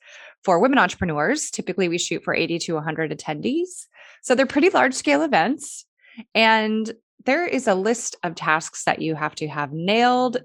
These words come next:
down in order to host a live event successfully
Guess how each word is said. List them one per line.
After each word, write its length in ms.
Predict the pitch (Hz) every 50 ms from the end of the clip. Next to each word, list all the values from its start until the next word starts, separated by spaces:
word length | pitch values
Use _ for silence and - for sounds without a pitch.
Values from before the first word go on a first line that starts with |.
| -
down 480 | 156 - 175 151 147 147 151 147 151 151
in 120 | - -
order 180 | 160 156 151 160
to 100 | 160 160
host 420 | 165 165 143 147 - - - - - _ -
a 80 | - 156
live 240 | 156 147 143 143
event 340 | 151 143 156 135 - - -
successfully 960 | - - 160 - - - 156 143 - - 156 156 131 131 139 147 151 156 -